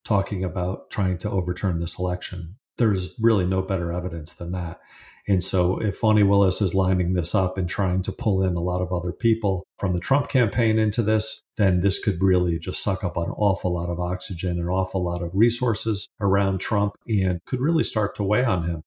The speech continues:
And that's on top of the two federal cases. And, you know, it's been a couple months since we even talked about the New York case. Donald Trump's legal problems are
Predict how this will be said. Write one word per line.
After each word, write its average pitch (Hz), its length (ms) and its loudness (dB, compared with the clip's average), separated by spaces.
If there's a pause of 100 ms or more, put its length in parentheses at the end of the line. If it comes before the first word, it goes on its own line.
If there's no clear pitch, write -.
(100)
And 110 160 4
that's 151 220 2
on 151 120 4
top 139 320 -2
of 127 200 -6
the - 80 -4
two 131 200 -2
federal 123 360 -2
cases. 120 580 -4
And, 110 220 2 (100)
you 117 100 4
know, 107 120 2
it's - 100 -2
been 98 400 0
a - 80 -20
couple 107 220 0
months 120 320 2
since 98 200 -2
we 98 120 2
even 90 180 0
talked - 300 -2
about 87 260 -2
the 87 80 -4
New 87 80 0
York 101 300 0
case. 82 340 -4 (240)
Donald 123 300 2
Trump's 107 260 0
legal 101 240 2
problems 90 400 -2
are 92 380 -2